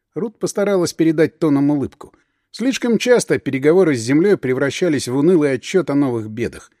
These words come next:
Рут несколько лет назад довелось живьём встретиться с Джеймсом Холлистером на слёте учёных в Филадельфии. Она смутно припоминала толстые очки и моржовое пузо кабинетного работника.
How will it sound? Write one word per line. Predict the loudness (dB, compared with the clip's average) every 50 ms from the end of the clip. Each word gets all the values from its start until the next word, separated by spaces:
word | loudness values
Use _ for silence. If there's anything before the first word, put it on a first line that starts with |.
| _ _ _ _ _ _ -2
Рут | 0 2 2 2 2 0
несколько | 0 0 0 0 0 0 0 2 4
лет | 4 4 4 4
назад | 4 4 4 4 2 2 2 2
довелось | 0 2 2 2 4 4 2 2
живьём | 0 -4 -2 -2 0 0 2 0 0 0 0
встретиться | -2 -4 0 0 0 0 -2 -10 -8 -6 -6 -6 -4
с | -6 -8
Джеймсом | -6 -2 0 2 4 4 2 0 -2 -2 -2 -2 -2
Холлистером | -4 -2 -2 0 0 0 -4 -6 -8 -12 -14 -14 -16 -20 _ _ _ _ _ -8
на | -6 -4
слёте | -4 0 2 2 2 2 2 0
учёных | 0 -2 -2 -2 0 2 4 4 2 2
в | -2
Филадельфии. | -6 -4 -2 -2 -2 -2 -2 -4 -6 -6 -12 -20 -20 -20 _ _ _ _ _ _ _ _ _ _ _ _ -4 0
Она | 2 2 2 2
смутно | 2 2 2 2 2 4 2 2
припоминала | 2 2 -2 0 2 2 2 2 4 4 2 2 2
толстые | 0 0 -2 -2 -2 -2 -2 -2 -2 -2
очки | -4 -6 -12 -10 -8 -4 -4 -4 -2 -2
и | -2
моржовое | -2 -2 -2 -2 -2 -2 -2 0 0 -2 -2
пузо | -4 -4 -4 -2 -2 -2 -2 -2
кабинетного | -4 -6 -4 -2 0 0 0 0 -2 -4 -4 -2 -2 -2 -4 -6 _ -6
работника. | -2 -2 0 0 -2 -6 -6 -6 -8 -14 -18 -18 -20 -20